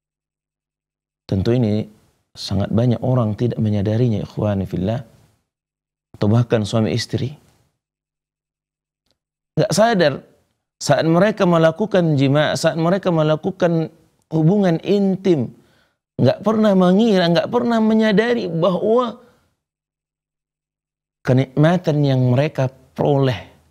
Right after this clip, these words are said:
dari melakukan hubungan intim tersebut merupakan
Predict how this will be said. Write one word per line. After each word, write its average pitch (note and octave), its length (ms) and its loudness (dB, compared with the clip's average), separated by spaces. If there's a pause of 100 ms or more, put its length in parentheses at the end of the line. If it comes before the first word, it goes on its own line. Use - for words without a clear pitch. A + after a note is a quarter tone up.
(2000)
dari A#2 200 2
melakukan A#2+ 920 0
hubungan C3+ 560 2
intim B2+ 480 0
tersebut B2+ 560 -4
merupakan F#3 1120 0